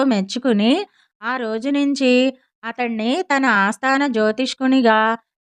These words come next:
నియమించుకున్నాడు. ఇదండి 'అంతా శని మహిమ' అనే కథ. ఈ రెండు కథలు గనక మీకు నచ్చినట్టయితే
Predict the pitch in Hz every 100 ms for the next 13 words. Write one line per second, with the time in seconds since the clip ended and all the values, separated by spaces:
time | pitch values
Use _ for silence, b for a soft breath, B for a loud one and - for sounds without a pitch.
0 | _ 220 262 269 254 247 226 208 196 190
1 | 165 165 _ _ _ _ - 226 285 320
2 | 302 277 285 294 240 196 214 262 320 269
3 | 240 247 254 226 220 240 339 311 262 247
4 | 240 190 190 240 220 220 - _ _ _
5 | _ 254 208 202 247 285 285 285 302 247
6 | 214 214 233 311 277 254 226 196 196 262
7 | 269 269 233 226 226